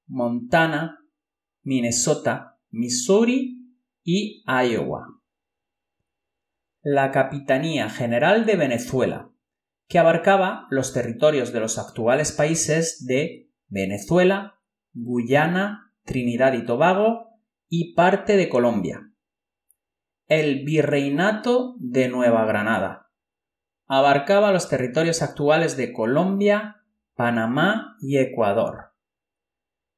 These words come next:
El Virreinato del Perú, que abarcaba los territorios de los actuales estados del Perú, Bolivia, Chile y parte de Brasil.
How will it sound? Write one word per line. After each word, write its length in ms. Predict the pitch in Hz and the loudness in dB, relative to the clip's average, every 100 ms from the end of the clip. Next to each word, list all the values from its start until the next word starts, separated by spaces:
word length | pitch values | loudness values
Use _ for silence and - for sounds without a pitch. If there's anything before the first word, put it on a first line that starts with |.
| _ | _
El 220 | 147 147 | 0 0
Virreinato 920 | 143 143 139 143 151 208 247 254 - | 0 0 0 0 0 0 0 -2 -4
del 440 | - 127 131 123 120 | -14 -2 0 0 0
Perú, 520 | 117 135 156 - - _ _ _ _ _ _ _ _ _ | 0 0 -4 -8 -20 _ _ _ _ _ _ _ _ _
que 140 | - | 2
abarcaba 600 | 220 220 214 214 220 208 | 4 6 2 2 4 4
los 200 | 190 160 | 2 -2
territorios 720 | - 131 123 - 175 160 165 | -2 -2 -2 0 2 2 0
de 100 | - | 0
los 180 | 110 113 | -2 -2
actuales 840 | 113 - 127 127 151 190 185 - - | -6 -6 0 2 4 4 2 -4 -6
estados 600 | 131 - 156 165 165 135 | -8 0 0 2 -2 0
del 260 | 127 107 | -2 -2
Perú, 580 | - 117 156 202 214 - _ _ _ | -2 0 4 2 0 -12 _ _ _
Bolivia, 880 | 120 120 143 170 180 185 185 - _ | 0 2 2 0 2 0 -2 -10 _
Chile 640 | - 165 165 170 180 - | -6 0 0 2 0 -4
y 280 | - 135 131 | -6 -6 -2
parte 400 | 156 180 180 196 | 2 2 2 0
de 120 | 180 | 0
Brasil. 680 | 131 113 - - 80 - _ | 0 0 -4 -6 -10 -14 _